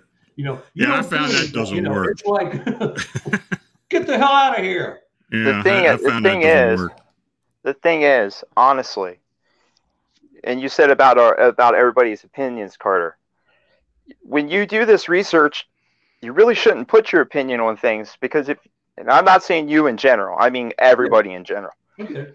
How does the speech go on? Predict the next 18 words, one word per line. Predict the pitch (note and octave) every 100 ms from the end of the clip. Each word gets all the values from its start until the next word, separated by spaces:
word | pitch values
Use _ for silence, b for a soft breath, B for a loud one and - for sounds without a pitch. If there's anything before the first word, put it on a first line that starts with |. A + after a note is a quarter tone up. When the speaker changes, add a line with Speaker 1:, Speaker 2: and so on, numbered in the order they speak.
| -
Speaker 3:
Uh, | - - _
you | C#3+
shouldn't | C3+ G#3+ A3+ G#3
put | G#3+ G#3 -
your | E3+
opinions | D#3 F#3 F#3+ F#3 -
when | D#3 C#3+
you're | B2
doing | C3 F3 F3+
research | C3+ B2+ C3 A#2+ - -
because | B2 C#3 B2 A#2 - - _ _ _ _ B2+
if | -
you're | C3
doing | F3+ A#3+
right, | E3 D3+ E3+ - _ _ _
right | C#3 F3 -
science, | - D3+ D3+ F#2 - - - _ _ -
okay, | G#2 G#2+ G#2